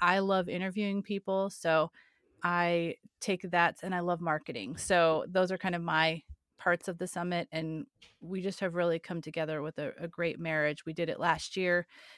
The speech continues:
in, uh, the Profitable Musician Summit twenty eighteen, and people loved it, so we decided to do it again. So that's where we are with the summit now.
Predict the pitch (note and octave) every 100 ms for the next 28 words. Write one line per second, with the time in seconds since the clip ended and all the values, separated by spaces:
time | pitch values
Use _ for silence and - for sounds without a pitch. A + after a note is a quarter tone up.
0 | _ - F3+ E3+ E3 E3 E3 E3 D#3+ G3
1 | F3 E3+ E3 E3+ E3+ D#3+ D#3+ E3 - D#3
2 | - E3 D#3 D#3 - - A#3 B3+ B3 -
3 | D#3+ D#3 D3+ D3+ - _ F3 D3+ D3+ D#3+
4 | F#3 G3 B3 - - - F3 E3 E3+ -
5 | D#3+ E3+ - - A3+ B3+ - D#4+ G#4 -
6 | A3+ - G3 F3+ F3 - _ _ _ -
7 | E3+ - - G#3 A3 A3 G3+ G#3 G#3 -
8 | G3+ G3+ F#3+ D#3 G3 E3+ F#2+ -